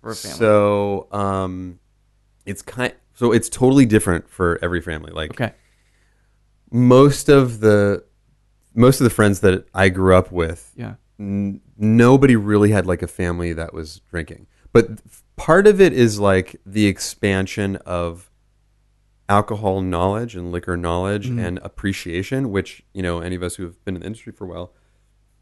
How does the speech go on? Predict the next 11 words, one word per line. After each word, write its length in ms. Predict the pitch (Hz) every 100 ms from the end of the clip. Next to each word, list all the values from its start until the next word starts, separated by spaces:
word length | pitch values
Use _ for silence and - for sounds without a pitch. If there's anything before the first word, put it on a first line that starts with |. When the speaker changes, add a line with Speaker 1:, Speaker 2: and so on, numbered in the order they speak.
| _ -
Speaker 2:
it's, 140 | 113 -
is 240 | 107 101
that 280 | - 98 92
change 320 | - 104 101
has 140 | 92
been 120 | 90 87
palpable 480 | 92 90 87 82
over 160 | 80 80
time, 240 | - 82 -
right? 240 | 80 87 - _ _ _ _ _ _ -
So 420 | - 117 98